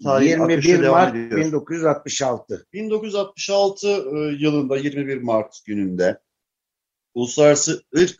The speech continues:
Speaker 1: Irk, Irk Ayrımı ile Mücadele Günü
Speaker 2: Evet.
Speaker 1: var. Bugün, e, çok bilinen bir gün mü bilmiyorum. Önümüzdeki, e, hafta olacak değil mi? E,
Speaker 2: Evet.
Speaker 1: önümüzdeki hafta hangi güne denk geliyor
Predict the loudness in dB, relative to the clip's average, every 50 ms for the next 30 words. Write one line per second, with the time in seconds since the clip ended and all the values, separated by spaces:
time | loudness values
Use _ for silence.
0 | _ _ 4 4 4 4 4 0 0 2 2 2 2 0 2 2 4 4 4 2
1 | 2 4 4 4 4 2 2 2 2 2 2 2 2 2 2 2 2 2 0 -2
2 | -4 -6 -10 -14 -14 -16 _ _ _ _ _ _ _ _ _ _ _ _ _ -8
3 | -2 0 2 2 2 0 -2 -2 0 0 0 -2 -6 -12 -16 -18 -20 _ _ _
4 | _ -20 -20 -20 -20 _ _ -8 -6 -4 -2 -2 -2 -2 -2 -4 -8 -8 -6 -4
5 | -4 -4 -6 -8 -10 -14 -10 -6 -6 -6 -6 -8 _ -20 -20 -20 _ _ _ -8
6 | -6 -2 0 0 0 0 -2 -4 -2 -4 -4 -4 -4 -4 -2 -2 0 0 0 0
7 | 0 -2 -2 -2 -2 -4 -4 -6 -6 -8 -8 -8 -8 -6 -6 -6 -8 -8 -6 -4
8 | -4 -4 -4 -4 -6 -8 -8 -10 -10 -8 -6 -6 -4 -4 -4 -4 -6 -4 -4 -2
9 | -2 -2 -4 -4 -2 -2 -2 -2 -4 -8 -12 _ _ _ _ _ _ -14 -12 -10
10 | -10 -12 -12 -6 -4 -2 -2 -2 -4 -8 -12 -14 -12 -12 -12 -12 _ -16 -12 -8
11 | -8 -6 -8 -8 -10 -10 -10 -10 -10 -10 -12 -12 -14 -18 -18 -14 -12 -12 -12 -14